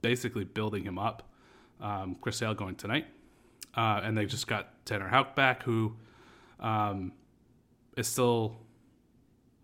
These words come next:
struggling to, to get deeper into games. Um, they're still relying heavily on the bullpen to get through nine innings of a baseball game, and it's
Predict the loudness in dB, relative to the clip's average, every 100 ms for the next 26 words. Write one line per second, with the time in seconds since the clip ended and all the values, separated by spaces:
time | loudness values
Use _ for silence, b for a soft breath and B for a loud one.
0 | _ _ -12 -10 -2 0 2 2 0 0
1 | 0 2 0 -2 -8 -8 -2 0 0 -6
2 | -20 0 2 2 2 0 -2 -2 2 2
3 | 2 -2 -8 b b b b b b 0
4 | 2 4 2 -4 -8 -12 _ _ _ _
5 | _ _ _ _ _ _ _ 0 0 2
6 | 4 6 6 6 6 2 2 2 2 2
7 | -2 -2 -4 -2 -4 -4 -6 -6 -2 -2
8 | -2 -8 -6 -4 -2 -2 -2 -4 -4 -4
9 | -8 -8 -8 -8 -10 -10 -8 -8 -6 -8
10 | -8 -8 -10